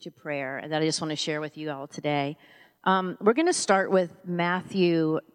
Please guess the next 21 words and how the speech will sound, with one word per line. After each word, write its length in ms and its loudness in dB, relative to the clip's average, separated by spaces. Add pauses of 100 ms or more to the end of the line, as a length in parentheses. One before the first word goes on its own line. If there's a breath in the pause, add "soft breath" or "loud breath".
(140)
nine, 600 -2
verse 320 -4
thirty-five 640 0
through 360 0
thirty-eight. 760 -2 (760)
And 380 -2 (160)
I 80 0
want 180 2
you 60 0
just 220 -2
to 320 0
hear 200 0
what 140 2
Jesus 420 -2
is 80 -4
saying. 600 -2
Um, 340 -2 (160)
"And 140 0
Jesus 400 0
went 300 0
throughout 440 0